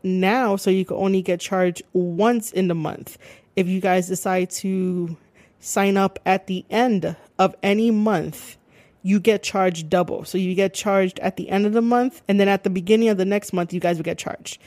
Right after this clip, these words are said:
So if you want to get the subscription, it's only nine ninety-nine in American dollars. Uh, make sure to get it now and enjoy a lot of New Japan Pro Wrestling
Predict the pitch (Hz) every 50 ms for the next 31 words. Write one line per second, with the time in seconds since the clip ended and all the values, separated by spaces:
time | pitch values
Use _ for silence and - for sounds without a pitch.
0 | - - - _ - - - 190 170 - - - - _ _ - - 180 196 190
1 | 185 196 196 214 214 214 - 226 196 226 214 - 214 202 - 202 - - 226 214
2 | - - 233 226 220 226 - - - - - - - 196 190 - 196 190 185 180
3 | 175 175 165 170 180 202 208 208 208 214 214 208 208 208 208 208 214 214 220 214
4 | - _ _ _ - - _ 185 190 180 180 175 170 - - 185 180 180 185 196
5 | 196 - 202 202 196 190 190 202 208 208 214 226 233 - - - - - - -
6 | - - - _ _ _ 175 180 175 170 175 190 196 190 - - 214 208 202 196
7 | - - - 214 208 202 202 202 196 190 190 185 180 165 - - - 190 180 170
8 | 196 196 190 202 196 196 196 208 214 220 226 226 170 185 190 190 185 185 170 160
9 | 180 190 190 196 196 190 190 - 180 180 180 180 180 190 185 190 185 180 185 180
10 | 175 - - - - - - - _ _ 226 262 285 302 - 320 311 294 277 302
11 | 302 302 311 294 - 262 214 185 180 170 156